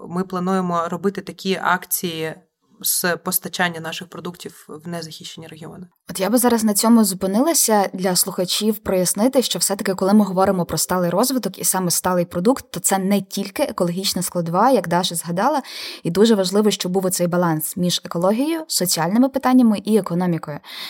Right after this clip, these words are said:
Speaker 2: Коли ми говоримо про економіку, то тут йдеться якраз про, е, прозоре ведення бізнесу, та?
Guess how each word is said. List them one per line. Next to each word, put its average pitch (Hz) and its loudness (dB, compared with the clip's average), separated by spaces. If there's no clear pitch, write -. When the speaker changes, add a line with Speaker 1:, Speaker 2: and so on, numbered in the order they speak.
Speaker 2:
Коли 202 0
ми 214 6
говоримо 185 2
про 175 0
економіку, 220 4
то 180 -2
тут 185 -2
йдеться 180 2
якраз 170 0
про, 156 -2
е, 160 -4
прозоре 202 4
ведення 160 -2
бізнесу, 160 -10
та? 202 0